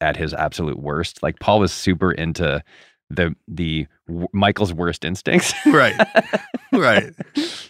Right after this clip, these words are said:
Speaker 1: Um, Mindy was, Mindy's superpower was always, um, the super absurdist stuff, the really, like, crazy flights of fancy, you know, famously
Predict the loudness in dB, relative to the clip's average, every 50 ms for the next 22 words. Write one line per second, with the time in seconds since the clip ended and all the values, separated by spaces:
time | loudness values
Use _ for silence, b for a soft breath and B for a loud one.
0 | B _ -2 0 0 2 2 0 0 2 4 6 6 6 8 6 8 6 4 2
1 | 2 -8 _ _ -4 0 4 4 4 4 4 2 0 -2 -4 -4 -4 -4 0 0
2 | 0 0 0 -2 -4 -4 -4 -4 -4 -4 -6 -6 -8 -10 -12 -8 -4 -4 -4 -2
3 | -4 -6 -8 -10 -12 _ _ -12 -4 -2 0 -2 -2 -4 _ -14 -12 -10 -8 2
4 | 4 4 4 6 2 -2 -2 -2 -2 -2 -2 -2 -4 -6 -8 -10 -14 -12 -8 -6
5 | -6 -6 -6 -10 -12 -2 0 2 2 2 2 2 4 4 4 4 2 0 0 0
6 | -2 -2 -6 b b b b b b b -10 -8 0 2 4 4 4 2 0 -4
7 | -4 0 0 0 0 0 -4 -8 -4 -2 -2 -2 -2 -4 -6 -6 -6 -6 -6 -8
8 | _ _ _ _ _ _ _ _ _ _ 0 0 2 2 2 0 -2 -4 -2 2
9 | 4 4 6 4 4 2 0 -2 -2 0 0 -2 -2 -4 -6 -10